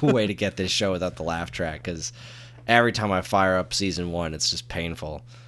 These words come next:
And it's wonderful, 'cause there's so much great stuff in this show, but this was before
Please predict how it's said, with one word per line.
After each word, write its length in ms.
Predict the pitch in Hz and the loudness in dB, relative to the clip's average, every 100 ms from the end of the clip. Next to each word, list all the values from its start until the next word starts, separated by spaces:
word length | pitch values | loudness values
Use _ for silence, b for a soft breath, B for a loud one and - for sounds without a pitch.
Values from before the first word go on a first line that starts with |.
| b b b - - | b b b -18 -6
And 120 | 120 123 | 0 0
it's 140 | 104 | -2
wonderful, 800 | 104 104 196 247 117 - 82 78 | -2 6 8 8 4 0 -4 -4
'cause 140 | 90 | -4
there's 160 | 98 - | 0 2
so 260 | - 175 202 | 6 6 6
much 300 | 147 98 - | 4 0 -4
great 460 | 104 104 143 120 - - - - | 0 6 6 4 -6 -20 -8 0
stuff 480 | - - 185 190 | 2 4 4 4
in 100 | 107 | 0
this 140 | 92 87 | 0 0
show, 240 | - 90 | 2 0
but 160 | 85 90 | 0 0
this 160 | 135 | 2
was 160 | 143 117 | 2 2
before 720 | 123 123 - 135 127 120 107 | 0 0 2 4 4 4 2